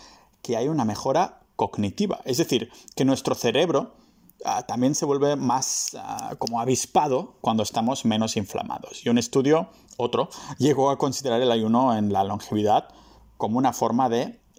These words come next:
eustrés, que esta palabreja significa que es una forma beneficiosa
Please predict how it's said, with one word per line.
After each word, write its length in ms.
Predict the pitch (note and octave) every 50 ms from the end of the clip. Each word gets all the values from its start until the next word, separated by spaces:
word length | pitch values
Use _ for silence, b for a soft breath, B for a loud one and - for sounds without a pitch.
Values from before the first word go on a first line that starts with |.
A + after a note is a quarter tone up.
| _ -
eustrés, 1040 | D3 C#3 C#3 C3+ C3 B2 - - - - - - A2 - - - - - - - - _ _ _
que 320 | - A2+ G2+ - - - - -
esta 220 | - G#2 - - -
palabreja 540 | A2+ A2 A2 B2 D#3 D3+ - A#2 A#2 C3+ C3+
significa 600 | - - A2+ G#2+ G#2 - A#2+ A#2 - A2+ A#2 A#2
que 80 | -
es 60 | G#2 G#2+
una 160 | G#2 G2 F#2+
forma 480 | - A#2+ A2+ A2 A2+ B2+ D#3 - B B B B B -
beneficiosa 720 | A2+ G#2+ G2+ - - - - A#2+ A2 G2 - - A#2+ -